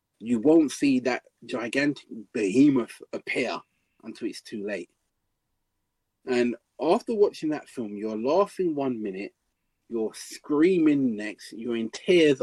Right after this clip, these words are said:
after. You go through every emotion possible whilst watching that film. And what gets me,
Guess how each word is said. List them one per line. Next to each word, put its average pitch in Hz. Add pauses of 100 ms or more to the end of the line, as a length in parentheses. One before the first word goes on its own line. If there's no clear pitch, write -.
after. 120 (440)
You 123
go 139
through 123 (160)
every 165
emotion 135 (960)
possible 101
whilst 104
watching 107
that 98
film. 98
And 104
what 151
gets -
me, 101